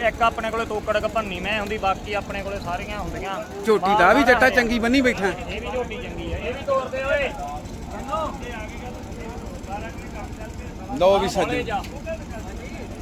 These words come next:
Speaker 2: ਇਹ ਅੱਜ ਜਮਾਂ ਹੀ ਗਿੱਲੀ।
Speaker 1: ਹਾਂ, ਉੱਨੀ ਤਰੀਕ ਦੀ ਸੂਈ ਵੀ ਆ।
Speaker 2: ਅੱਛਾ, ਇਹਦੇ ਕੋਲੇ ਹੁਣ ਕਿੰਨੀਆਂ ਕੁ ਧਾਰਾਂ ਤੇ
Speaker 1: ਬਾਈ
Speaker 2: ਬੱਚਾ ਇਹਦੇ ਕੋਲੇ?
Speaker 1: ਤੇਰਾਂ ਕਿਲੋ ਬੋਲੀ ਆ, ਕੱਟੀ ਮਗਰ ਆ।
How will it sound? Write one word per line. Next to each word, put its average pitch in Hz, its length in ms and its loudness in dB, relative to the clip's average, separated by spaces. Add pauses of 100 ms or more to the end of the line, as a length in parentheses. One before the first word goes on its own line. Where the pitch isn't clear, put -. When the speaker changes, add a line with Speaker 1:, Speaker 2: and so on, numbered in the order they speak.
Speaker 2:
ਇਹ 226 360 6
ਅੱਜ 226 100 4
ਜਮਾਂ 240 240 4
ਹੀ 277 60 4
ਗਿੱਲੀ। 185 320 2 (200)
Speaker 1:
ਹਾਂ, 180 300 -2
ਉੱਨੀ 202 280 -4
ਤਰੀਕ 196 300 -6
ਦੀ 185 100 -6
ਸੂਈ 170 240 -6
ਵੀ 156 160 -6
ਆ। - 160 -6 (300)
Speaker 2:
ਅੱਛਾ, 131 640 -6
ਇਹਦੇ 262 280 4
ਕੋਲੇ 240 200 4
ਹੁਣ 208 160 2
ਕਿੰਨੀਆਂ 196 340 2
ਕੁ 175 140 -2
ਧਾਰਾਂ 180 260 4
ਤੇ 180 100 -2
Speaker 1:
ਬਾਈ 180 160 4
Speaker 2:
ਬੱਚਾ 190 220 8
ਇਹਦੇ 196 160 6
ਕੋਲੇ? 196 180 -2
Speaker 1:
ਤੇਰਾਂ 220 300 0
ਕਿਲੋ 214 300 -4
ਬੋਲੀ 202 300 0
ਆ, 202 100 0
ਕੱਟੀ 190 300 -4
ਮਗਰ 143 280 -2
ਆ। 139 120 -4